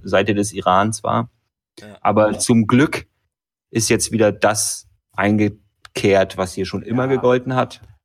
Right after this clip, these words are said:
Speaker 3: Das ist ja auch das, was wir letztes Mal mit Rezo,
Speaker 1: Vielleicht wieder
Speaker 3: äh,
Speaker 1: meine
Speaker 3: Thema
Speaker 1: alten
Speaker 3: diskutiert hatten.
Speaker 1: Sprechblasen ausholen. Hm?
Speaker 3: Beim Klimawandel, da laden sie aus dem Presseclub mal junge Leute ein,
Speaker 2: Ja,
Speaker 3: wenn's
Speaker 2: ja, genau.
Speaker 3: um die Grünen geht und so weiter, aber wenn's um Außenpolitik geht,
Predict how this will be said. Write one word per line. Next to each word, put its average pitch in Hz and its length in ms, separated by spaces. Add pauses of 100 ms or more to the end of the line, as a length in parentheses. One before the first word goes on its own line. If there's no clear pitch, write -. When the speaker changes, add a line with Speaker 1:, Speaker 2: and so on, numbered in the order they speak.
(240)
Speaker 3:
Das 117 160
ist 139 140
ja 143 80
auch 131 80
das, 120 200
was 123 140
wir 123 80
letztes 117 160
Mal 113 140
mit 104 120
Rezo, 143 120
Speaker 1:
Vielleicht 98 240
wieder 95 140
Speaker 3:
äh, - 20
Speaker 1:
meine 101 100
Speaker 3:
Thema - 180
Speaker 1:
alten 120 200
Speaker 3:
diskutiert 113 240
hatten. 131 80
Speaker 1:
Sprechblasen 92 380
ausholen. - 480 (180)
Hm? 123 160 (420)
Speaker 3:
Beim 127 160
Klimawandel, 190 800
da 143 380
laden 127 300
sie 143 80
aus 127 100
dem 113 100
Presseclub 135 420
mal 113 160
junge 165 220
Leute 143 340
ein, 123 140
Speaker 2:
Ja, 127 120
Speaker 3:
wenn's 117 180
Speaker 2:
ja, 123 100
genau. 113 180
Speaker 3:
um 107 160
die 98 80
Grünen 180 300
geht 156 140
und 143 100
so 127 80
weiter, 131 140
aber 113 120
wenn's 113 140
um 110 80
Außenpolitik 170 640
geht, 151 320